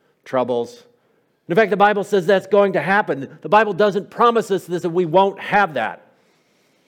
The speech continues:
We've been reading through the book of Romans, and Paul has said it earlier just in the book of Romans, that suffering is a part of this life. Suffering is part of our joining with Jesus. And so in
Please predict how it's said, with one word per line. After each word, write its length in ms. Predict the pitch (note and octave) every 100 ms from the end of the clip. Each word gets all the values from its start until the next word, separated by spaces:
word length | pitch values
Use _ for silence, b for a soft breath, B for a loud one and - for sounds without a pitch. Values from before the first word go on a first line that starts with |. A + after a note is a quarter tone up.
| _ _ _ _
We've 100 | C#3
been 160 | C#3+ E3
reading 300 | F#3 F#3 F#3
through 180 | - E3
the 60 |
book 200 | D#3+ F#3
of 140 | E3 C3+
Romans, 480 | E3 F3 E3+ C#3 C3
and 180 | C3
Paul 260 | - F3 F3+
has 140 | F3
said 220 | - A#3 G#3+
it 80 |
earlier 400 | D3 G3+ G3 E3+
just 300 | C3 D#3+ D#3+
in 40 | C#3+
the 80 | C3+
book 180 | C#3+
of 100 | B2
Romans, 420 | B2 B2 A#2 G2+ _ b b b b b
that 300 | D3+ D3+ -
suffering 500 | - A3+ G#3+ G3+ F#3+
is 100 | F3
a 60 | B2+
part 240 | D3+ F3+
of 60 | E3+
this 160 | E3+
life. 360 | D#3 F3 C#3+ - -
Suffering 460 | _ - F#3 G3 F3+
is 200 | E3 B2 C#3 - _
part 260 | - F#3+ F3+
of 120 | D#3
our 400 | D#3+ D#3 C3+ - - A#2+
joining 600 | E3 F#3+ G3 E3+ D#3+ A#2+ -
with 260 | C#3+ D3
Jesus. 580 | A#2 D#3+ A#2+ F#2+ - - _ _ _ _ _ _ _ _ _ _ _ _ _ -
And 100 | F3
so 140 | G3
in 200 | G3 F3+